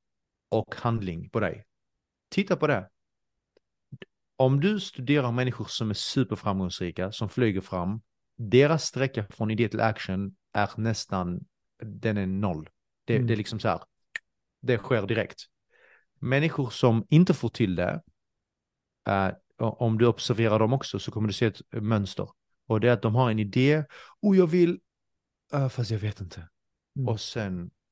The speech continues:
Speaker 1: tvivlet kryper in och tvivel övergår till oro och sen rädsla, och sen nu är du tillbaks i, i, i det här vanliga. Eh, så när vi pratar om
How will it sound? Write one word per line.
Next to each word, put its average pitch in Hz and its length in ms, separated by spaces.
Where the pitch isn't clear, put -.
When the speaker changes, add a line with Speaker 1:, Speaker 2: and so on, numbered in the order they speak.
Speaker 1:
tvivlet 98 340
kryper - 360
in 156 140
och 113 80
tvivel 95 560
övergår 101 380
till 92 200
oro 127 460
och 98 140
sen 95 340
rädsla, 113 600
och 104 140
sen 98 280
nu 92 240
är 104 160
du 92 80
tillbaks 90 460
i, 101 220
i, 110 80
i - 20
det 98 100
här 98 180
vanliga. 95 380
Eh, 110 260
så 107 560
när 117 200
vi 135 160
pratar 139 460
om 101 400